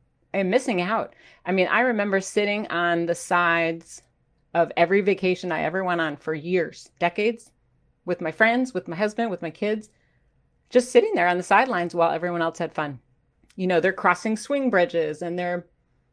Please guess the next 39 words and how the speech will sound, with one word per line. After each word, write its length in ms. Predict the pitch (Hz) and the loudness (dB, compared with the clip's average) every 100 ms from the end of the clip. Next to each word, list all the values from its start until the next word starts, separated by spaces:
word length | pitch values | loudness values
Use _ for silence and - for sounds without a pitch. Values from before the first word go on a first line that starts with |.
| _ | _
doing 220 | 214 233 | -2 0
ropes 280 | 240 277 262 | 2 0 0
course 400 | - 185 156 170 | 0 0 0 -4
and 100 | 180 | -2
they're 160 | 185 185 | 0 0
learning 380 | 196 214 214 | 0 -2 -2
to 60 | 220 | -4
surf 480 | 220 302 247 175 _ _ _ | -2 0 0 -2 _ _ _
and 100 | 175 | -4
they're 100 | 190 | -4
hiking 540 | 202 269 269 202 165 147 _ _ _ _ | -2 -4 -4 -6 -8 -10 _ _ _ _
and 100 | 190 | -4
they're 100 | 202 | -2
bike 260 | 254 277 | -4 -2
riding 420 | 214 180 165 156 - | 0 0 0 -6 -6
and 160 | 185 | -2
they're 260 | 190 185 180 _ _ _ | 0 -2 -4 _ _ _
climbing 360 | - 208 254 262 | 0 2 2 -2
stairs 520 | - 294 254 208 196 | -2 0 2 0 -4
and, 140 | 160 - _ _ _ _ | -8 -10 _ _ _ _
you 100 | 233 | 2
know, 320 | 180 175 190 | 2 2 -4
wanting 280 | - 208 220 | -2 0 0
to 80 | 220 | 2
go 120 | 214 | 4
to 60 | 233 | 6
more 260 | 233 269 | 4 2
places. 520 | 262 208 170 165 156 - | 2 -2 -2 -4 -6 -10
And 160 | - 196 | -6 -6
here 180 | 196 277 | -4 -6
I 60 | |
am 220 | 269 262 247 | -6 -4 0
sitting 260 | 247 226 | 0 0
on 80 | 220 | -2
the 60 | 214 | -2
sidelines, 560 | - 160 160 156 156 | -2 -2 -2 -6 -10
tired, 480 | - - 190 208 214 _ _ - | -6 -2 -2 -4 -8 _ _ -4
overweight, 560 | 185 208 190 185 - | -2 2 2 0 -4
sweating, 480 | - - 170 170 175 | -10 0 0 0 -6